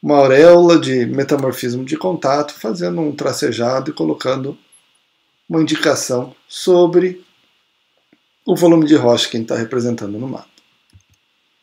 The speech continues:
Bom, agora eu vou falar um pouco sobre mapas de contorno. Então, quando a gente bate o olho e olha para um mapa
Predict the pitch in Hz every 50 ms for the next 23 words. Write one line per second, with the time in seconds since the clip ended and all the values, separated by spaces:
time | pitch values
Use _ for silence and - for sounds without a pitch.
0 | _ - - _ _ _ _ _ _ _ _ _ _ _ - 156 - - 196 196
1 | 220 240 240 240 240 - - 214 190 175 190 190 - 214 214 208 208 - - -
2 | - 196 196 196 214 220 - - _ _ _ _ _ _ - 165 156 180 202 202
3 | 202 202 185 160 185 190 - 214 220 214 - 156 135 - - - _ _ _ _
4 | _ _ _ _ _ _ _ _ - 247 247 - 277 269 262 240 196 160 - 98
5 | - - - _ _ _ - - 139 165 156 - 151 131 156 175 175 175 - 180
6 | 156 131 123 120 113 110 - - - 156 151 143 143 139 120 113 107 110 - _
7 | _ _ _ _ _ _ _ _ _ _ _ _ _ _ _ - - _ - -
8 | - - _ _ 180 185 196 185 170 156 139 131 120 - - - 98 - -